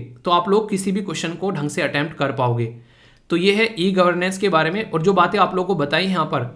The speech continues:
ये केरला के बारे में, हैदराबाद के बारे में, ये भी इंपॉर्टेंट क्वेश्चन आप लोगों से बन जाता है। गुड गवर्नेंस डे जो है वो हमारे देश में किस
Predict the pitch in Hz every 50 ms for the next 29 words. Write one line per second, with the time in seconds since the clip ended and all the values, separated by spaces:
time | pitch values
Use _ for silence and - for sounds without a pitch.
0 | - 151 147 175 185 196 196 190 - 165 156 160 165 170 175 156 196 - 151 151
1 | 160 170 175 156 143 135 143 156 151 156 151 151 - 170 151 143 143 143 170 202
2 | 202 - - - - - - - - 170 180 180 220 233 - 165 180 - 180 175
3 | 156 180 190 196 190 170 151 147 - 170 156 147 147 147 143 147 143 165 165 143
4 | 139 135 131 127 120 117 127 120 113 117 120 - - _ _ - - - - _
5 | - 131 147 220 277 302 294 - 185 160 165 202 208 220 214 220 233 269 262 -
6 | - - 151 139 127 165 196 208 220 226 214 226 247 277 - - 147 151 180 190
7 | 180 170 151 156 160 190 196 175 170 175 180 180 185 214 233 226 226 - - 220
8 | 233 - -